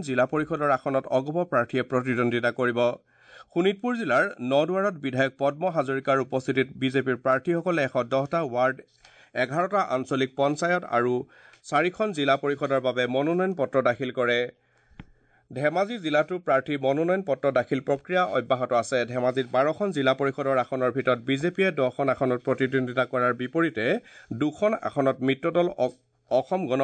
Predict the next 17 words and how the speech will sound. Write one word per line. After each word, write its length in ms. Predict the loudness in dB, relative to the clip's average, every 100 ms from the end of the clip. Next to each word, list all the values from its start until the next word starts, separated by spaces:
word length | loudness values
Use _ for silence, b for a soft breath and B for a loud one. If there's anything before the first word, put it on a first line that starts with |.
| 0
পৰিষদ 260 | -2 0 0
দলৰ 220 | 2 0 0
প্ৰাৰ্থীয়ে 360 | 0 0 -2 -2
প্ৰতিদ্বন্দ্বিতা 640 | -2 0 2 2 2 -2
কৰিব। 300 | -2 -2 2 2 0 -8 _ _ _ _ -20 _ _ _ _ _ _ _ b b b b _
শিৱসাগৰ 520 | -4 0 2 2 0 -2
জিলাৰ 280 | -2 0 2
ৰংপুৰ 380 | 0 0 -2 0 2
আৰু 100 | 0
দিচাংমুখ 520 | 0 -2 0 2 0 -2 -2
জিলা 180 | 2 2
পৰিষদৰ 440 | 0 -2 -2 -4 -2
বাবে 160 | 0 2
আজি 200 | 0 -2 0
কংগ্ৰেছ 320 | 0 2 -2
দলৰ 280 | 0 0 0
হৈ 100 | 0